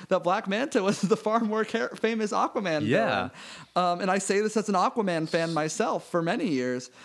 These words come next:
Speaker 1: Um, but, you know,
Speaker 2: Since we're on that,
Speaker 1: Mm-hmm.
Speaker 2: you know, I know we were kinda discussing some of our criticisms, and we kind of got through that
Speaker 1: Yeah.
Speaker 2: of, like,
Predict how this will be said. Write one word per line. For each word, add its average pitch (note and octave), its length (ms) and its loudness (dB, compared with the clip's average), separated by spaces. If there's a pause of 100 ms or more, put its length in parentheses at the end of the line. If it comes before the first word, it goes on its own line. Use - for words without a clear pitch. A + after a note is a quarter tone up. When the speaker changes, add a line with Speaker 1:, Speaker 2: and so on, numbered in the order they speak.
(320)
Speaker 1:
Um, F#3 320 0 (240)
but, G#3 300 0
you A3 80 4
know, G3+ 160 2
Speaker 2:
Since G3 300 -2
we're D#3+ 420 0 (140)
on A#2+ 300 -2
that, E2+ 540 -2
Speaker 1:
Mm-hmm. D#3 260 -4 (160)
Speaker 2:
you A2+ 100 0
know, A2 120 2
I G#2+ 80 0
know A#2 140 2
we B2 160 0
were A2+ 140 -2
kinda A2 240 -2
discussing G#2 520 -4
some G#2+ 200 -2
of F#2+ 100 -4
our G2 80 0
criticisms, F#2 800 -6
and F#2 80 -8
we G2 80 -6
kind G2+ 260 -4
of F#2 140 -6
got F#2 340 -2
through F#2 260 -8
that F2 400 -6
Speaker 1:
Yeah. A2+ 100 -6
Speaker 2:
of, E2+ 160 -10 (180)
like, F2 220 -12